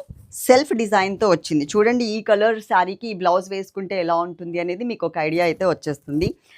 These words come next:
మెటీరియల్ మాత్రం చాలా సాఫ్ట్ మెటీరియల్ ఉంటుంది. మేము ఇక్కడ డిస్క్రిప్షన్లో తెలుగులో అందరికీ అర్థమయ్యేలాగా చక్కగా మాకు సంబంధించిన డీటెయిల్స్ అన్నీ కూడా మెన్షన్ చేశాము. మీరు అది చదువుకున్న తర్వాత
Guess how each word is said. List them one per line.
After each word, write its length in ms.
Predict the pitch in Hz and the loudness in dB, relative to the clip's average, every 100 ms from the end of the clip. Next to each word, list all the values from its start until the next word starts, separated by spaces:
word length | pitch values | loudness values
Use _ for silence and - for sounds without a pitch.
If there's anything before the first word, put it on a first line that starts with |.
| _ - | _ -8
మెటీరియల్ 480 | 214 214 254 247 240 | -6 -4 -2 -2 0
మాత్రం 360 | 220 208 214 254 | -2 -2 -2 -4
చాలా 320 | 247 196 180 254 | -2 0 4 4
సాఫ్ట్ 380 | - 180 - 233 | 4 2 2 -2
మెటీరియల్ 560 | 226 202 190 185 185 175 | -2 -4 -4 -2 -2 -2
ఉంటుంది. 420 | 170 170 180 247 277 _ _ - | -6 -6 -8 -8 -10 _ _ -8
మేము 160 | 226 247 | -4 -2
ఇక్కడ 180 | 240 233 208 | 2 2 2
డిస్క్రిప్షన్లో 680 | 202 - 269 - 247 226 247 240 | -2 -6 -8 -6 -6 -2 -2 0
తెలుగులో 420 | 196 202 240 233 | 0 0 0 2
అందరికీ 500 | 247 175 202 233 233 247 | 2 0 0 0 0 0
అర్థమయ్యేలాగా 800 | 170 156 214 214 202 190 180 220 | 0 -2 -6 -4 -2 -2 -2 -4
చక్కగా 460 | 196 165 208 208 233 | -4 -6 -2 0 0
మాకు 280 | 170 185 220 | 0 -2 -4
సంబంధించిన 580 | 208 180 190 202 208 196 | -6 -4 -4 -6 -8 -8
డీటెయిల్స్ 440 | 175 170 190 180 | -8 -6 -8 -6
అన్నీ 200 | 180 185 | -8 -8
కూడా 180 | 202 208 | -6 -6
మెన్షన్ 440 | 190 160 - 202 190 | -4 -6 -8 -10 -10
చేశాము. 460 | 190 175 190 220 277 - _ _ 214 | -10 -6 -6 -6 -10 -12 _ _ -4
మీరు 180 | 233 247 | 2 4
అది 200 | 196 208 | 4 0
చదువుకున్న 540 | 202 180 214 269 262 | -2 -2 -2 -4 -4
తర్వాత 460 | 254 214 208 208 | -2 -2 -2 -2